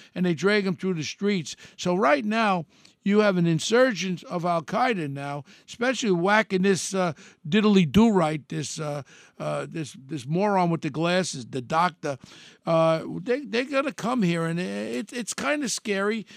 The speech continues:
because I'm afraid. The same thing I was afraid when Pelosi went to, uh, Taiwan. You know, everybody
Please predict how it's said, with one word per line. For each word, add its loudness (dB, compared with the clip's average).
because -2
I'm 0
afraid. -2
The -4
same 2
thing 0
I 6
was 4
afraid 4
when 2
Pelosi 4
went 4
to, 2
uh, 2
Taiwan. 0
You 2
know, 4
everybody 2